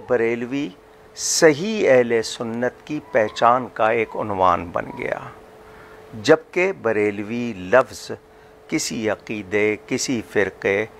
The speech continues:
या किसी मज़हब की तरह नहीं है। आला हज़रत ने सही अकायद की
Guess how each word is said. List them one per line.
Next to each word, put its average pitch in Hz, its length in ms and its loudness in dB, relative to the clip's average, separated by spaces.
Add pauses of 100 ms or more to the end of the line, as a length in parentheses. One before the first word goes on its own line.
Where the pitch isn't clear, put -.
(380)
या 170 120 6
किसी 180 380 -4
मज़हब 117 420 0
की 117 100 -6
तरह 107 300 -2
नहीं 120 320 0
है। 135 180 0 (420)
आला 120 300 4
हज़रत 113 520 -2
ने 147 260 -2 (380)
सही 160 500 2
अकायद 110 460 2
की 127 140 -8